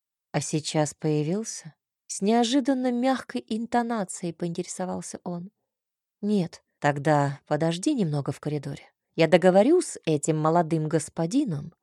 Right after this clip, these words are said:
и вызову тебя. Да. И найди своего сообщника, пожалуйста. Уверен, он где-то поблизости", хмыкнул доцент Крайм. "Ему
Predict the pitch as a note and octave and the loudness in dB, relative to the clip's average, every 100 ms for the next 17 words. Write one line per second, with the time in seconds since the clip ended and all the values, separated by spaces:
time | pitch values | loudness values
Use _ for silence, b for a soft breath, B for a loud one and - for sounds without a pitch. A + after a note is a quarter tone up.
0 | _ _ _ - A3 D3+ C#3 C3 - D3 | _ _ _ 0 2 2 -2 -6 -8 -10
1 | D#3 D3+ _ _ _ - G3 A3 C#3+ _ | -10 -14 _ _ _ -8 -6 -6 -10 _
2 | _ _ _ G#3 A#3+ C#4 C4 A4+ - F3+ | _ _ _ 0 0 0 -2 -6 -4 0
3 | D#3+ D3 - F#3 F#3+ F#3+ - - C#3+ C#3+ | 2 0 4 4 6 2 -2 -8 -8 -4
4 | C#3+ D3 D3 C3+ - - F#3 _ _ - | -2 -2 -4 -6 -14 -14 -18 _ _ -6
5 | G3+ G3 A#3+ D#3+ C3 C3 - F#3 G3+ G#3 | -4 -2 -4 -4 -8 -12 -2 2 2 2
6 | F3+ D4+ E4+ D#4 C4 F#3+ E3 D3+ C#3+ - | 2 0 0 0 0 0 -2 -4 -8 -10
7 | - C#3 _ _ _ _ - G#3 D4 - | -14 -18 _ _ _ _ -6 -2 -2 -2
8 | A3+ G3 F3 - F#3 F3 - F3 D#3+ D#3 | -4 0 -2 -2 -6 -6 -6 -4 -4 -8
9 | - _ _ _ _ _ F3 E3+ A3 A#3 | -14 _ _ _ _ _ -4 0 0 4
10 | C#4+ F4 | 6 6